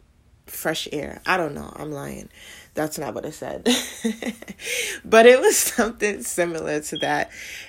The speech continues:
And whatever it may be, it doesn't even matter. It just makes me feel good when I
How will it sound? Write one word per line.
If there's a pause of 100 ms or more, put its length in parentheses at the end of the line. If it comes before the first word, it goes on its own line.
(140)
And
whatever
it
may
be, (320)
it
doesn't
even
matter.
It
just
makes
me
feel
good
when
I